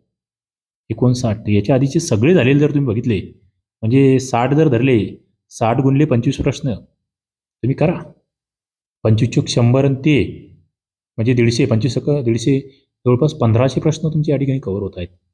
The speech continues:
पंधराशे केले ना तुम्ही, खूप पुढे निघून जातात तुम्ही इतरांचे, खूप पुढे. अभ्यासकट्टा ॲपवर चाणक्य बॅचमध्ये सगळे लेक्चर्स आणि सगळ्या पीडीएफ, त्याची शेवटी त्याच्या आन्सर की सगळं अव्हेलेबल आहे. मित्राला एवढी मदत करूनही त्याने माझा गळा कापला, म्हणजे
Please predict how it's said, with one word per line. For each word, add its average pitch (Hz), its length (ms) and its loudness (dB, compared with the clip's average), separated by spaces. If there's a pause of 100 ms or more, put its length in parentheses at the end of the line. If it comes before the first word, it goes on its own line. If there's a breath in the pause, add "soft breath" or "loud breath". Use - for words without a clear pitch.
(840)
पंधराशे 117 380 2
केले 151 220 2
ना 151 120 2
तुम्ही, 135 340 2
खूप 220 500 4
पुढे 143 140 4
निघून 120 240 0
जातात 101 200 -4
तुम्ही 95 220 -8
इतरांचे, 92 340 -12
खूप - 200 -6
पुढे. - 200 -20 (1400)
अभ्यासकट्टा 123 500 0
ॲपवर 139 240 0
चाणक्य 127 400 0
बॅचमध्ये 139 340 0
सगळे 156 420 2
लेक्चर्स 156 460 0
आणि 131 140 -6
सगळ्या 151 280 0
पीडीएफ, 143 360 2 (440 loud breath)
त्याची 123 200 -6
शेवटी 143 240 2
त्याच्या 143 260 2
आन्सर 127 320 2
की 170 120 4
सगळं 139 320 -2
अव्हेलेबल 110 340 0
आहे. - 180 -12 (420)
मित्राला 180 280 2
एवढी 196 180 4
मदत 185 280 4
करूनही 190 260 2
त्याने 175 160 2
माझा 160 160 -2
गळा 139 160 -2
कापला, 110 240 -12
म्हणजे 117 280 -4